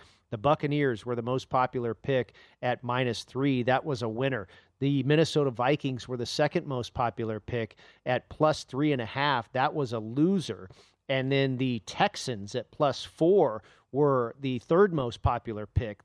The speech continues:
That was a loser. The Pittsburgh Steelers, currently at plus two and a half,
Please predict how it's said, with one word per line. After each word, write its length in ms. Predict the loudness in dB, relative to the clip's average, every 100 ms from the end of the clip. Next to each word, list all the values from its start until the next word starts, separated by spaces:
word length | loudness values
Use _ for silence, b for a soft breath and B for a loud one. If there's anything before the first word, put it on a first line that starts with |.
| -4
That 260 | 0 0
was 180 | -2 -6
a 60 | -8
loser. 460 | -10 -12 -14 -20 -20 b b
The 180 | -4 -4
Pittsburgh 440 | -2 -2 -2 -4 -4
Steelers, 600 | -4 -4 0 0 0 -4
currently 460 | 0 2 2 0
at 120 | 0 0
plus 280 | 2 2
two 240 | 0 0 0
and 80 | 0
a 60 |
half, 440 | -2 0 2 2